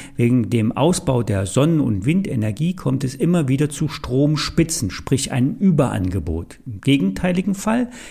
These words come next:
gibt es Tage, an denen es trüb ist und nur wenig Wind weht. Dann wird viel zusätzlicher Strom benötigt. Bisher liefern die Kraft-, äh, Kernkraftwerke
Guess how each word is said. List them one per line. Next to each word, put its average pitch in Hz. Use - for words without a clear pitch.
gibt 151
es 135
Tage, 120
an 139
denen 127
es -
trüb 117
ist -
und 131
nur 117
wenig 107
Wind 180
weht. -
Dann 131
wird 147
viel 202
zusätzlicher 147
Strom 165
benötigt. 90
Bisher 190
liefern 185
die 135
Kraft-, -
äh, 117
Kernkraftwerke 139